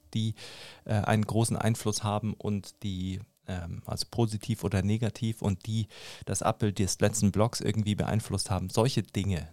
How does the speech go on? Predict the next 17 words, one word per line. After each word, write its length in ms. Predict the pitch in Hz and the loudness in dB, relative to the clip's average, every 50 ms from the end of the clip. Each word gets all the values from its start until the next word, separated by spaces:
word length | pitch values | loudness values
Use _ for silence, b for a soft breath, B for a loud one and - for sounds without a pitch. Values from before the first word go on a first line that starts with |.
| - - | -4 -2
das 220 | 113 120 - - | 0 0 0 0
ist, 240 | 104 98 - - - - | 0 0 -2 -2 -2 -2
äh, 160 | - 101 90 - - | -4 -2 -2 -4 -4
die 100 | 104 95 | -6 -6
Teamarbeit 720 | - - - 131 123 120 - - - 92 90 92 - - | -4 -2 -2 -2 0 0 -2 -2 -2 0 0 -2 -2 -4
zwischen, 440 | - - 101 95 - - 98 92 90 B B B B B B B B _ | -2 -2 -2 -2 -2 -4 -4 -4 -6 B B B B B B B B _
äh, 200 | - 95 92 85 - - | -6 -4 -4 -4 -4 -4
Coach 320 | - - 117 107 104 - - | 0 2 2 2 2 2 0
und 180 | 98 95 85 | 0 0 0
Trainee. 460 | - - 95 90 87 90 90 87 80 b b b b b b _ _ _ _ _ _ _ _ _ _ _ _ _ _ _ _ _ _ _ _ - - _ _ | 0 0 0 2 2 2 0 0 -2 b b b b b b _ _ _ _ _ _ _ _ _ _ _ _ _ _ _ _ _ _ _ _ -20 -20 _ _
Und, 320 | - 113 123 135 139 - - - - B B B B B B B B - - - _ - | 6 6 8 8 6 4 0 -8 -16 B B B B B B B B -20 -20 -20 _ -14
äh, 80 | - - - _ _ _ _ _ _ _ _ | -14 -14 -14 _ _ _ _ _ _ _ _
jetzt 300 | 117 107 101 113 - - | -2 0 0 0 0 2
kann 80 | 156 | 2
man 120 | 160 165 127 | 2 2 2
sich 140 | 123 117 - | 0 2 2
natürlich 400 | - 131 - 113 110 - - | 2 2 2 0 -4 -4 -6